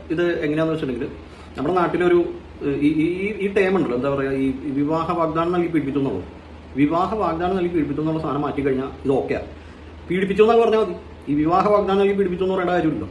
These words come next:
പീഡിപ്പിച്ചു എന്ന് പറഞ്ഞ സാധനം കോടതിയിൽ നിൽക്കും, എന്നെ പീഡിപ്പിച്ചു, അപ്പൊ കോടതിയിൽ നിൽക്കും. ഈ വിവാഹ വാഗ്ദാനം നൽകി പീഡിപ്പിച്ചു എന്ന് പറയുന്നിടത്താണ് കഥ മാറുന്നത്,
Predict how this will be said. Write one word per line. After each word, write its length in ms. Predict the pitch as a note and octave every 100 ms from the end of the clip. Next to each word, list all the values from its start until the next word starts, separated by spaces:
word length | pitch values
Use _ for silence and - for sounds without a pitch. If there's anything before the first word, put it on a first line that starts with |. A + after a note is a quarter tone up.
| -
പീഡിപ്പിച്ചു 300 | G#3+ A#3 A#3+
എന്ന് 120 | B3
പറഞ്ഞ 120 | G#3
സാധനം 180 | G3 E3+
കോടതിയിൽ 260 | E3 A#2+ A#2+
നിൽക്കും, 240 | A2 F#2 -
എന്നെ 140 | D#3+ F3
പീഡിപ്പിച്ചു, 400 | D#3+ G#2+ F#2+ G2 - -
അപ്പൊ 140 | D#3+
കോടതിയിൽ 240 | A3 B2+ G#2+
നിൽക്കും. 180 | F#2+ - - - - - - -
ഈ 60 | E3+
വിവാഹ 340 | F3 F#3+ G#3+
വാഗ്ദാനം 380 | A3+ G#3+ G3 G3+
നൽകി 120 | G3+
പീഡിപ്പിച്ചു 360 | G3+ G3+ F3 F3
എന്ന് 120 | F3+
പറയുന്നിടത്താണ് 460 | E3 D#3+ D3+ D#3+ D#3
കഥ 180 | D3+ D3
മാറുന്നത്, 320 | C3+ F#2